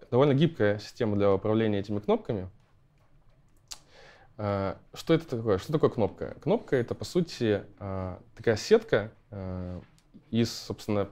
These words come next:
каких-то объектов, да, которые реагируют на взаимодействие с пользователем. Это могут быть просто, типа, кнопка «Н-, меня нажали, отреагируй, пожалуйста». Это могут быть ссылки, которые открываются во внешнем браузере. Это могут быть какие-то кнопки, которые провоцируют, а,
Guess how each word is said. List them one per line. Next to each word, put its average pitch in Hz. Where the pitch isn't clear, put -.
каких-то 104
объектов, 127
да, 107
которые 117
реагируют 107
на 104
взаимодействие 107
с -
пользователем. 92
Это 151
могут 120
быть 101
просто, 190
типа, 113
кнопка 123
«Н-, 101
меня 123
нажали, 131
отреагируй, 113
пожалуйста». 95
Это 135
могут 107
быть 98
ссылки, 214
которые 143
открываются 127
во 117
внешнем 110
браузере. 107
Это 101
могут 104
быть 98
какие-то 98
кнопки, 107
которые 104
провоцируют, 101
а, 98